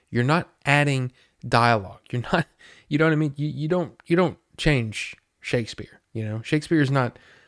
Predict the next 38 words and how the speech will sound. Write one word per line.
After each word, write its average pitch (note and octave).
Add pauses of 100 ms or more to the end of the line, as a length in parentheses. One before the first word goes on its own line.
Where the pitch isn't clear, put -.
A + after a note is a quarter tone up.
(180)
I F3
mean, F#3
sure, F3+
I E3
mean, D3
you B2
had A#2+
some B2
of A#2
it A2+
is A2
open A#2+
to G#2+
interpretation G3 (240)
and C3+
all C3
that C3
sort C#3
of A#2+
thing, B2+ (240)
but A#2+ (160)
for D#3+
the D3
most D3+
part, C3 (200)
you're D#3+
leaving F3
things B2
alone. A#2 (480)
So -
what D#3+
does A3
that F#3+
leave? C#3 (720)
That D#3
leaves G3
the F3
acting. B2